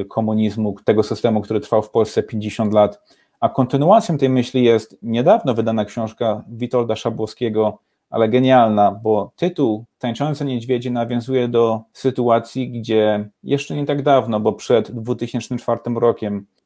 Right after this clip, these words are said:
w krajach Europy Środkowo-Wschodniej wielu grupy Romów uprowadzały małe niedźwiedzie z lasu i te niedźwiedzie szkoliło, żeby one tańczyły. Jak to się robiło? Robiło się to w taki sposób, że te niedźwiedzie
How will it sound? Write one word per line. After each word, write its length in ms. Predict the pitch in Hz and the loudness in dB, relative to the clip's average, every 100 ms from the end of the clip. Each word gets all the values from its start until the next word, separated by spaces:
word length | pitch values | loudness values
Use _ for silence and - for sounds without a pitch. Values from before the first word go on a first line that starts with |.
| 110 | -6
w 120 | 101 - | -6 -4
krajach 420 | 139 127 120 113 | 2 4 2 0
Europy 380 | 117 120 117 113 | 0 2 0 -4
Środkowo-Wschodniej 1040 | 117 - 120 123 - 160 131 113 110 110 - | -8 -6 -8 -6 0 2 2 0 0 -4 -10
wielu 680 | 107 110 139 147 123 110 - | -8 0 2 4 2 0 -4
grupy 360 | 117 113 135 139 | -4 2 2 4
Romów 480 | 113 110 123 127 - - | 4 4 2 -2 -6 -6
uprowadzały 880 | 135 135 123 113 117 117 117 113 127 | -4 0 0 2 2 4 2 0 -2
małe 320 | 117 120 120 | 2 2 2
niedźwiedzie 600 | 117 113 117 104 98 107 _ - 101 | -2 -4 -4 -2 -2 -4 _ -20 -16
z 120 | 98 | -4
lasu 480 | 104 90 - 147 165 _ - | 2 2 2 -4 -4 _ -10
i 120 | 143 | -2
te 340 | 170 160 160 143 | 0 0 -4 -4
niedźwiedzie 800 | 139 120 127 123 127 123 127 135 - | -4 -2 0 0 0 0 -2 -6 -16
szkoliło, 680 | - - 117 113 117 117 | -14 0 2 2 4 4
żeby 220 | 110 110 | 4 2
one 200 | 107 110 | 2 0
tańczyły. 560 | 107 110 110 104 98 95 - _ _ _ - 107 104 | 0 -2 -2 -2 -2 -4 -10 _ _ _ -14 -8 -6
Jak 240 | 104 123 - | 0 0 0
to 80 | |
się 140 | 123 131 | -4 -2
robiło? 480 | 117 117 104 107 110 | 0 0 2 2 2
Robiło 260 | 117 139 135 | 2 4 4
się 140 | 143 | 2
to 120 | 139 | 0
w 40 | 123 | 0
taki 220 | 131 131 | -2 -4
sposób, 420 | - 127 - 123 | -2 -2 0 -2
że 80 | 117 | -2
te 100 | 123 | -2
niedźwiedzie 600 | 117 110 113 113 110 117 | -2 0 0 2 2 0